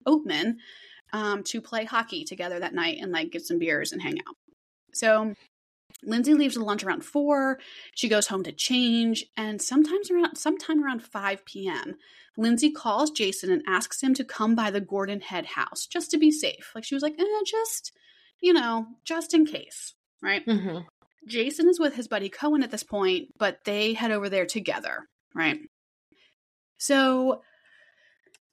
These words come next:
Speaker 1: the house that Lindsay was planning to show was so new, like I mentioned, that Jason was having a hard time locating the address on his G P S. So
Speaker 2: Mm.
Speaker 1: around five thirty P M, which, remember, that's when the, the showing was scheduled for,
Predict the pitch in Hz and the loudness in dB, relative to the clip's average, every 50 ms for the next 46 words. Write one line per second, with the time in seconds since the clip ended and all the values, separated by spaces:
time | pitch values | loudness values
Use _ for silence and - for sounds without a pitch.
0 | - - - 254 262 277 269 - - - 202 214 269 359 - - 453 415 277 240 | -14 -12 -8 -2 0 0 0 0 0 0 0 0 0 -2 -2 -4 -4 -4 -2 0
1 | 233 233 226 240 247 240 240 240 233 220 208 - - - - 220 208 208 214 220 | 0 0 0 0 0 2 2 0 0 -2 -4 -6 -8 -4 0 2 2 4 2 2
2 | 214 190 185 185 - - - - - 262 269 247 208 190 190 180 180 180 - - | 0 0 -2 -4 -4 -4 -2 -2 -4 -2 -2 -2 0 0 0 0 0 -2 0 0
3 | - - 220 240 277 262 240 233 220 175 - - 165 175 - - 175 170 170 170 | 0 0 0 2 2 4 4 4 4 2 2 0 -2 -2 -2 -2 0 2 2 2
4 | 170 - 175 175 170 - - - 180 180 190 - 254 254 262 262 254 247 240 233 | 2 2 0 0 0 -2 0 0 0 0 0 0 0 0 0 0 0 0 0 2
5 | 220 190 185 - 185 180 180 180 - 202 196 190 180 160 147 151 175 170 - - | 2 0 0 0 0 0 0 0 0 0 0 2 2 2 2 0 0 0 -2 -6
6 | 208 208 208 220 220 220 226 220 175 - - - - 160 175 175 - 226 269 - | -6 -4 -2 -2 -2 0 -2 -2 -4 -6 -8 -4 -2 -2 -2 -2 -2 -4 -2 -2
7 | 233 202 180 185 185 - 180 175 - - 156 190 185 156 139 - - - - _ | 0 0 0 -2 -2 -8 -12 -12 -8 -6 -4 -2 -2 -2 -2 -2 -2 -6 -6 _
8 | - - - _ _ _ - 220 214 190 - 220 214 - - - 214 208 220 208 | -16 -20 -20 _ _ _ 2 4 4 4 4 2 0 0 0 -2 -2 0 0 -2
9 | 208 208 - - 214 208 233 277 311 302 302 - 254 233 226 226 214 190 - - | -2 -4 -4 -4 -2 -2 0 0 -2 -4 -4 -2 0 0 0 0 -2 -6 -10 -8
10 | - 233 220 208 180 151 139 131 139 175 190 190 - - _ 214 185 175 - - | -6 -4 -2 0 0 2 2 0 0 -2 -4 -8 -10 -10 _ -6 -6 -4 -6 -4
11 | 196 202 214 202 196 185 180 180 - - 202 190 - - - 202 196 185 185 - | -2 -2 0 2 4 4 2 2 0 -2 -4 -4 -4 -4 -2 -2 -2 -2 -2 -4
12 | - - - 190 185 180 170 160 - - - 196 185 175 156 - - - - - | -6 -2 0 0 2 2 2 0 0 -2 -2 -2 -2 -2 -6 -6 -6 -4 -4 -4
13 | 190 | -4